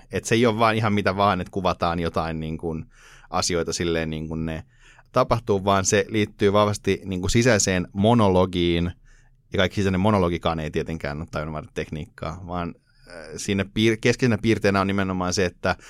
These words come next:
sanoudutaan irti vähän niinku kieliopista ja logiikasta ja tällaisista asioista, et ei tarvitse tehdä niitä molempia eikä koko ajan, mutta jommasta kummasta yleensä jotenkin luovutaan, niin et, et tavallaan yritetään päästä siihen raakaan kokemukseen.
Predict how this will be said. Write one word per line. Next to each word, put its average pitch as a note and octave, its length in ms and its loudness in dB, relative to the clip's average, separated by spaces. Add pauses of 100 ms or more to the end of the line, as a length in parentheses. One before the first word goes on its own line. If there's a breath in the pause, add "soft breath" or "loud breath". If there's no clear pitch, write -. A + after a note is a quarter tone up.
(320 loud breath)
sanoudutaan F#2+ 640 0
irti G2 340 0
vähän F2 160 -2
niinku F2 160 -6
kieliopista F2+ 760 0
ja E2+ 140 0
logiikasta E2 680 -2
ja D#2+ 100 -4
tällaisista F2+ 440 -2
asioista, F2 500 -2 (140)
et F2 140 -6
ei F#2 100 -2
tarvitse G2 360 -2
tehdä F#2+ 260 2
niitä F#2 200 -2
molempia F#2+ 520 0
eikä F2+ 160 -4
koko A2 320 0
ajan, F2+ 340 0 (520 loud breath)
mutta G2 920 0 (480)
jommasta A2+ 420 2
kummasta G2 480 0
yleensä F2+ 420 -2 (100)
jotenkin F#2 300 -4
luovutaan, E2+ 540 0
niin E2+ 120 -6
et, D#2+ 160 -8
et G2 140 -10
tavallaan F2 300 0
yritetään G#2+ 300 2
päästä G#2 220 0
siihen G2 140 -2
raakaan F#2+ 640 2 (640 soft breath)
kokemukseen. F#2+ 920 -2